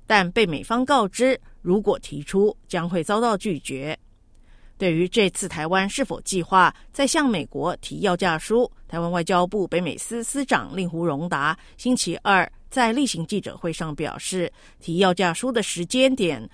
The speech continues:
属于技术层面问题，台湾会在适当时机提出。他说，美国了解台湾战力需求，也支持台湾拥有足够防卫能力，相信美方在台湾关系法和六项保证规范下，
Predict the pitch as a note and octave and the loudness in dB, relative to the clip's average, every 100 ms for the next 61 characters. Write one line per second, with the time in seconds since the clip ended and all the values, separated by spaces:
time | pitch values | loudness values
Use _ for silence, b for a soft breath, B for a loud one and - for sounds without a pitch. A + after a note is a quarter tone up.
0 | b - F3 D3+ E3+ G#3+ - D4 C4+ B3+ | b -8 -4 -2 -4 -4 -2 -2 0 -2
1 | - D3 D#3+ D#3 D#3+ C#3+ C#3+ D3+ - b | -2 -6 -4 -4 -4 -6 -8 -6 -8 b
2 | b E3 E3+ G3 G3 - A#3 A3+ F#3+ - | b -4 0 2 0 0 0 2 0 -2
3 | A#3+ G3+ E3 C#3+ C3 E3+ D#3+ - C3+ - | 0 0 -2 -10 -10 -8 -8 -8 -12 -6
4 | F3+ G#3 - - - - _ _ _ - | 0 0 0 -8 -20 -20 _ _ _ -12
5 | E3+ F3+ F#3 - b - F3+ F#3 A3 G#3+ | -6 -2 -2 -6 b -4 -2 2 4 4
6 | C4 B3 F3+ - D3 D#3 F3+ G3+ F#3 E3 | 4 2 -2 -4 -8 -6 0 0 0 -2
7 | - G#3+ - D3 D#3+ F#3+ b b F#3+ F3+ | -4 -6 -4 -2 -2 -2 b b 0 0
8 | D#4+ - - F3+ - D3+ F#3 G#3+ A3+ b | -2 -4 -6 -6 -8 -4 0 0 -2 b
9 | b F3+ G#3 B3 G#3 - - D3+ F#3+ E3+ | b 0 2 4 2 0 -10 -4 -2 -2
10 | B2+ F3+ E3+ D3 B2+ E3 G3 - b b | -2 0 -2 -2 -4 -2 -2 -2 b b
11 | - F#3 F#3+ F#3+ D3 G2+ G3 G3 G3+ b | -4 -2 -2 -2 -4 -4 -2 -2 -4 b
12 | b - F#3+ - C#3+ F#3 A3+ B3+ C4+ D4+ | b -2 -2 -2 -6 -4 -2 0 -2 -2
13 | D4 - - D#3 G3+ F#3+ G#3+ F#3+ F3 - | -6 -8 -8 -2 0 0 -2 -2 -4 -2
14 | B3 G#3 G#3 G3 F3+ E3 G3 F3+ | 0 2 0 0 -2 2 4 4